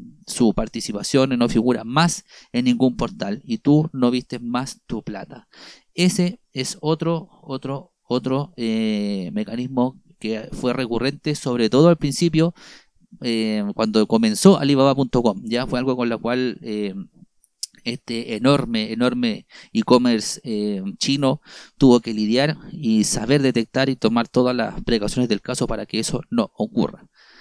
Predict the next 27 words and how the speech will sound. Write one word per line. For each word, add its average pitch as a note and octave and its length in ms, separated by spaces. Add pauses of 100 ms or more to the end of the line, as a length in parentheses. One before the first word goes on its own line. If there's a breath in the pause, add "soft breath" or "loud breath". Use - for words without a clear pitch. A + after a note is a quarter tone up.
(340 soft breath)
ya B2 240
para G#2 200
que G#2 120
no A#2 100
siguiera A2+ 380
ocurriendo. G#2 720 (920 loud breath)
Y D#3+ 220
por E3 200
último, F3 460 (380 loud breath)
otro F3+ 760
tema E3+ 240
con D3+ 160
el C3 100
cual D#3 260
debieses D3 340
tener D3 420
alguna, B2+ 760
al, G2 840
al, A2+ 400
debieses B2+ 540
tener C#3 300
precauciones B2+ 720
antes C#3+ 240
de C3+ 80
decidirte A#2 600
a A2+ 140
importar, A#2 760